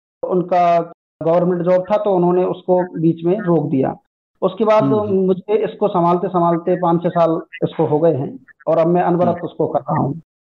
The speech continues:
Speaker 2: ओके, ओके, बहुत बढ़िया, बहुत सुंदर। आइए आगे बढ़ते हैं। हम लोग पुनीता जी से कहना चाहूंगा मैं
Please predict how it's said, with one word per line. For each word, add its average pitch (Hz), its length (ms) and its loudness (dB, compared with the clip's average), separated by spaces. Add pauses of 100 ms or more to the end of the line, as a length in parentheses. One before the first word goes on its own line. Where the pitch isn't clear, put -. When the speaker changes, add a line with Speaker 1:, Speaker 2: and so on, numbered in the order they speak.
(160)
Speaker 2:
ओके, 104 360 -2
ओके, 104 420 -2 (380)
बहुत 110 180 0
बढ़िया, 95 480 -6
बहुत 101 220 -2
सुंदर। 95 320 0 (500)
आइए 147 180 2
आगे 151 240 0
बढ़ते 147 320 -4
हैं। 165 260 -2 (300)
हम 104 200 -4
लोग 110 260 0
पुनीता 110 320 0
जी 107 220 0
से - 140 -4
कहना 104 360 0
चाहूंगा 104 340 -2
मैं 156 200 0